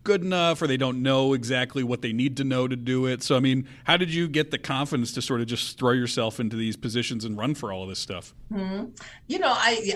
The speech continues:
Speaker 2: uh, that, that's a hard question to ask. How did you get confidence? You know,
Speaker 1: Yeah.
Speaker 2: if I ask you that, you're like, "Huh." But I think it's just that I have always felt like whatever I am going to do, I'm gonna give it a hundred and ten percent,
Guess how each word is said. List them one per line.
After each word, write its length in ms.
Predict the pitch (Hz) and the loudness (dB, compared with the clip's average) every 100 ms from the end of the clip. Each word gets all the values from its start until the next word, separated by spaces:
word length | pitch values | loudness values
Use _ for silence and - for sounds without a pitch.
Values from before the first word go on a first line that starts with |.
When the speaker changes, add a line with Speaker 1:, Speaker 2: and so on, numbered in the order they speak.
| 190 | -2
Speaker 2:
uh, 80 | 196 | 0
that, 260 | 247 254 | 0 2
that's 240 | 285 - 349 | 0 0 0
a 60 | |
hard 260 | 226 220 - | 0 -2 0
question 320 | 185 - 160 | -2 -2 -4
to 80 | 156 | -4
ask. 240 | 143 - | -4 -2
How 120 | - | 0
did 180 | 226 208 | 2 0
you 100 | 196 | -4
get 260 | 185 185 - | -4 -6 -6
confidence? 680 | - 160 156 139 135 127 165 | -4 -2 -2 -6 -8 -10 -8
You 80 | 147 | -6
know, 160 | 147 | 2
Speaker 1:
Yeah. 180 | 160 160 | 2 2
Speaker 2:
if 80 | 160 | 2
I 100 | 180 | 2
ask 280 | 170 170 185 | 2 0 -2
you 120 | 190 | 0
that, 200 | 156 147 | 0 0
you're 120 | 160 | -2
like, 200 | 156 147 - - | -2 -4 -14 -8
"Huh." 300 | 254 196 135 - - - - | -4 -4 -6 -12 -18 -8 2
But 100 | 262 | 2
I 120 | 247 | 2
think 260 | 381 427 | 0 0
it's 180 | 277 - | 0 -2
just 320 | 254 240 - | 2 2 2
that 300 | 214 196 190 - | 2 2 2 2
I 460 | 202 240 262 262 - - - - | 4 4 2 -4 -16 -20 -18 -6
have 200 | 202 208 | -4 0
always 520 | 185 208 233 262 254 - | 4 4 4 0 -2 0
felt 340 | 214 196 190 | 2 2 0
like 240 | 170 165 | -2 -2
whatever 500 | 170 170 185 196 240 | -4 -2 0 0 0
I 200 | 196 196 202 202 | 2 2 2 0
am 160 | 202 | -2
going 300 | 185 185 190 | -2 -2 -2
to 100 | - | -4
do, 360 | 160 165 160 160 | -2 -2 -2 0
I'm 180 | 170 175 | 0 2
gonna 200 | 175 165 | 0 0
give 240 | 156 170 | -2 -2
it 100 | 170 | -2
a 120 | 156 147 | -4 -4
hundred 480 | 196 208 240 226 | -2 0 0 -2
and 120 | 185 156 | -4 -2
ten 300 | 196 202 202 | 0 -2 -2
percent, 420 | 226 220 156 | -2 -2 -2